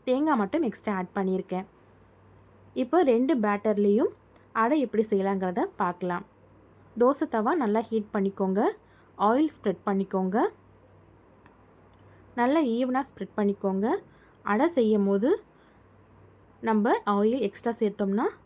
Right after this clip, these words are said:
டேஸ்ட் வைஸ் சூப்பரா இருக்கும். இப்போ நார்மலா வெங்காயம் இதெல்லாம் அரிஞ்ச தோசை பேட்டரை ஆட் பண்ணிக்கிறேன். நல்லா ரவுண்டா இந்த மாதிரி ஸ்ப்ரெட் பண்ணிக்கோங்க.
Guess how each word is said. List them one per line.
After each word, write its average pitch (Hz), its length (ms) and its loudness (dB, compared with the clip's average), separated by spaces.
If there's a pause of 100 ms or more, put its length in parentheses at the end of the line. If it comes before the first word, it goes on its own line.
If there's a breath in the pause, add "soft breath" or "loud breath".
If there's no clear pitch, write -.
(380)
டேஸ்ட் 247 420 -2
வைஸ் 294 260 -4
சூப்பரா 190 440 -6
இருக்கும். 226 320 -4 (1800)
இப்போ 285 140 2 (100)
நார்மலா 262 420 0 (120)
வெங்காயம் 240 480 0
இதெல்லாம் 208 300 2
அரிஞ்ச 202 220 0 (320)
தோசை 208 300 -2
பேட்டரை 202 320 -4 (100)
ஆட் 175 200 -6
பண்ணிக்கிறேன். 208 480 -2 (4000)
நல்லா 254 200 2 (120)
ரவுண்டா 214 340 2 (240)
இந்த 214 180 -2
மாதிரி 202 220 0
ஸ்ப்ரெட் - 280 -8
பண்ணிக்கோங்க. 196 480 -2